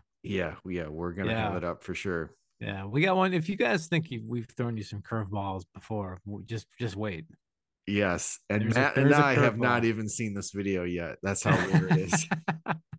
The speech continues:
Speaker 2: All right, we'll, we'll, uh, get back to that. Uh, so we have Ben J, and he writes, "Listening to the Video It Yourself episode right now,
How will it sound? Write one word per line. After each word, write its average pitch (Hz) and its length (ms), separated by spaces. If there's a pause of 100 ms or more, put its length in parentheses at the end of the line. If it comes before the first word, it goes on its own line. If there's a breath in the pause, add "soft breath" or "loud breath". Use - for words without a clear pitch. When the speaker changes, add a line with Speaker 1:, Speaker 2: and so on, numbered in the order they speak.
(1400 loud breath)
Speaker 2:
All 147 120
right, 139 200
we'll, 131 360
we'll, 131 240
uh, 123 220
get 120 200
back 131 260
to 123 100
that. 123 340 (720 loud breath)
Uh, 147 180
so 156 160
we 160 120
have 143 160 (160)
Ben 160 420 (100)
J, 127 520
and 95 100
he 123 140
writes, 113 440
"Listening 156 460
to 160 100
the 120 160
Video 135 340
It 139 100
Yourself 131 540
episode 131 440
right 127 260
now, 127 400